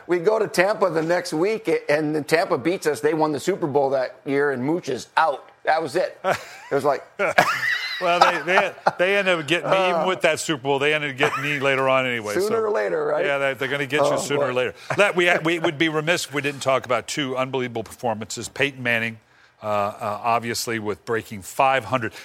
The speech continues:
Speaker 2: Th-, this, you're gonna love this. I know you know this number, but I was just sitting in, the, in my hotel room after watching the game yesterday, and I'm looking at these and keeping in mind Aaron Rodgers, who gets his, on Thursday night, gets his two hundredth touchdown pass,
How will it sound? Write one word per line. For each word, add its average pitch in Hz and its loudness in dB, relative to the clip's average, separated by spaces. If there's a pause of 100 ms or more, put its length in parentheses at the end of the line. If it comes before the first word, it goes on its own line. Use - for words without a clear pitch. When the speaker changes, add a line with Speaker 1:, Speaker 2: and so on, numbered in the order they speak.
Speaker 2:
Th-, 190 -2
this, 208 0
you're 170 -2
gonna 165 0
love 151 2
this. 127 -4
I 135 2
know 165 2
you 151 -2
know 147 -2
this 123 -4
number, 120 0
but 107 -2
I 131 2
was 160 -2
just - -2
sitting 139 -2
in, 127 -6
the, 123 -8
in 120 -8
my 113 0
hotel 135 0
room 107 -6 (380)
after 131 4
watching 123 0
the 120 -8
game 131 2
yesterday, 120 0
and 107 0
I'm 107 -4
looking 143 0
at 107 -4
these 107 -4
and 92 -12 (480)
keeping 143 -2
in 147 -2
mind 135 2
Aaron 175 4
Rodgers, 139 0 (260)
who 151 -4
gets 135 0
his, 120 -2 (480)
on 123 0
Thursday 156 4
night, 131 4
gets - -4
his 117 -6
two 190 -4
hundredth 156 -2
touchdown 120 -4
pass, 92 -12